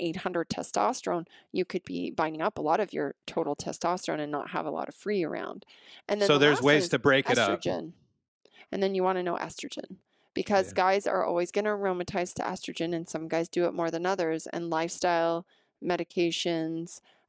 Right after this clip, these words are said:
Speaker 1: um, uh, insulin resistance, inflammation,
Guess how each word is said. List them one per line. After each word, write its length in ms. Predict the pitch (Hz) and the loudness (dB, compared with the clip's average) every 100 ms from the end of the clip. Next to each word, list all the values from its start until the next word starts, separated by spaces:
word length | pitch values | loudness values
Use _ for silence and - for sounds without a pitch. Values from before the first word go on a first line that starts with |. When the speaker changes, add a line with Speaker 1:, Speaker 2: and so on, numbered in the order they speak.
| _ | _
Speaker 1:
um, 480 | 180 160 151 151 156 _ _ - - _ _ _ | -4 -2 -2 -6 -10 _ _ -14 -14 _ _ _
uh, 260 | 185 170 160 | 0 2 2
insulin 440 | 185 175 - 180 | -2 -2 0 0
resistance, 640 | 170 170 170 - 165 160 - | 0 2 0 2 -2 -4 -4
inflammation, 920 | 170 165 170 165 160 160 180 160 156 | -6 -2 -2 -2 -2 -2 0 0 -2